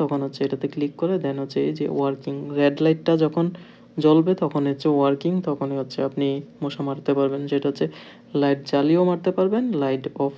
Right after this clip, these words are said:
করেও মারতে পারবেন, কিন্তু একেবারে নিচে নিয়ে আসলে হচ্ছে এটা অফ অবস্থায় আছে, মাঝামাঝি অবস্থায় হচ্ছে ওয়ার্কিং হয়। তো এইভাবে হচ্ছে কাজ করে। আর হচ্ছে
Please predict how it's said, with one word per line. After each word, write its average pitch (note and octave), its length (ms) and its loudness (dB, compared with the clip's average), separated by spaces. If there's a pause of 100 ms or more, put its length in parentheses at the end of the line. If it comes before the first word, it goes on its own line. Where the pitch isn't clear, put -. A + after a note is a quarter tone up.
(100)
করেও C#3+ 260 2 (340)
মারতে C#3 280 -6
পারবেন, C3+ 280 -2
কিন্তু C#3+ 160 -4 (200)
একেবারে F3+ 380 2 (100)
নিচে F#3 280 0
নিয়ে F#3 180 4
আসলে F#3 220 -4
হচ্ছে G#3+ 220 -6
এটা E3 140 0 (340)
অফ D3 100 2 (120)
অবস্থায় C3+ 420 -2
আছে, - 140 -10 (580)
মাঝামাঝি D#3 420 2 (100)
অবস্থায় F#3 380 -2
হচ্ছে F#3+ 200 -6 (580)
ওয়ার্কিং C#3 300 -2 (100)
হয়। C3+ 140 -6 (120)
তো - 40 -2 (200)
এইভাবে D3 340 2
হচ্ছে D3 160 -4 (100)
কাজ D3+ 100 -4 (100)
করে। F3 160 0 (100)
আর C#3+ 80 -4 (100)
হচ্ছে C#3+ 220 0